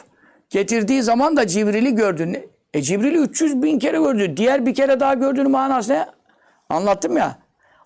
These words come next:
Altı yüz kanadıyla asli fıtratı ve ilk yaratıldığı hılkati üzere iki kere. Onun için birini Hira'dakini söyledi. Burada da bir kere daha gördü öyle diyor.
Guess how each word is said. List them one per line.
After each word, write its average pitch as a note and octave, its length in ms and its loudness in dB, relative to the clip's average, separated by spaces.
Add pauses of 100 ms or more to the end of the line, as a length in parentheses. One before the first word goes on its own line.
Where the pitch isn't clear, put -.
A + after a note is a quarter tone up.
(100)
Altı A3 360 4
yüz D4 220 2
kanadıyla A#3 680 2
asli B3+ 480 2
fıtratı A3+ 640 0
ve C4+ 260 2 (400)
ilk F4 260 2
yaratıldığı A#3 680 0
hılkati G#3+ 680 0
üzere A#3 520 2
iki B3+ 220 0
kere. D3+ 340 0 (840)
Onun C4+ 200 4
için F#3 260 -2
birini A#3 500 0 (180)
Hira'dakini A#3+ 600 2
söyledi. C#4+ 540 0 (720)
Burada C4 240 0
da A3+ 240 0
bir C#4+ 100 0
kere D4 300 4
daha C4+ 160 4
gördü G#3+ 340 2
öyle F3 340 2
diyor. C#3 200 -2